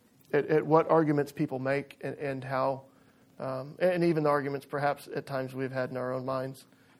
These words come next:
and how we should react to them, how we can react, and how we can ourselves work through these issues.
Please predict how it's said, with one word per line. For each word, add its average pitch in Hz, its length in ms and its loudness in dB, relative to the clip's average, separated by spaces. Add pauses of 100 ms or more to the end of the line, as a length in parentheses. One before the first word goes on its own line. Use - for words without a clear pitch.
(120)
and 143 140 -2
how 147 380 6 (600)
we 139 520 4
should 151 340 2
react 151 340 6
to 151 60 -6
them, 143 220 0
how 139 120 -2
we 123 120 -4
can 127 320 -6
react, 131 480 -2 (340)
and 139 200 -2
how 139 200 2
we 139 120 0
can 131 300 -10 (460)
ourselves 151 480 4
work 131 240 -2
through 143 200 0
these 127 200 -4
issues. 127 420 -8